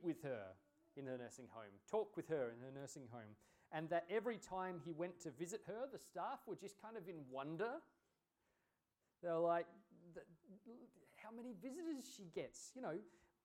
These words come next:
most people in nursing homes, this is a sad reality, don't get visited, or at least not frequently. And yet here was this woman who this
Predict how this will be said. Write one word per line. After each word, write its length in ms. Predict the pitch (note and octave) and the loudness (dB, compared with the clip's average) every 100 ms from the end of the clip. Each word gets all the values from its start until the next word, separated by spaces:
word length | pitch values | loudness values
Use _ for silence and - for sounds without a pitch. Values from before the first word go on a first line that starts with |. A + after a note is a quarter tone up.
| _ - F3 - E3 | _ -16 -16 -12 0
most 300 | G3+ C4+ - - | 2 2 -2 -4
people 240 | A3+ - | -2 0
in 100 | F3 | 2
nursing 300 | D3+ D#3+ D#3+ | 2 -2 -4
homes, 200 | A#2 A2 - | -6 -8 -10
this 140 | G#3 | -10
is 120 | G3 | -8
a 40 | C#3 | -6
sad 240 | - C#3 | 0 2
reality, 340 | A#2+ A2+ G#2 G2+ - - | 2 -2 -4 -6 -2 4
don't 180 | F3 G#3+ - - | 4 2 -8 -4
get 140 | D#3 - | -2 -2
visited, 460 | A#2 A#2+ B2 - F#2 - _ _ _ _ | -10 -12 -12 -12 -16 -18 _ _ _ _
or 80 | C3+ | -6
at 80 | C3+ | -2
least 260 | F#3+ - D3 | -2 -2 -4
not 160 | D3 - - | -4 -6 -4
frequently. 560 | D3+ C#3+ A#2+ - G#2 - _ _ _ _ _ _ D3 | -4 -4 -10 -14 -18 -18 _ _ _ _ _ _ -2
And 80 | |
yet 120 | D#3 E3+ - | 0 0 0
here 160 | B3 | 2
was 160 | B3 E3+ | 2 2
this 200 | G3 - | -2 0
woman 260 | G#3+ E3 C3 B2+ | 0 2 0 0
who 100 | D3 | 2
this 220 | D3 | 2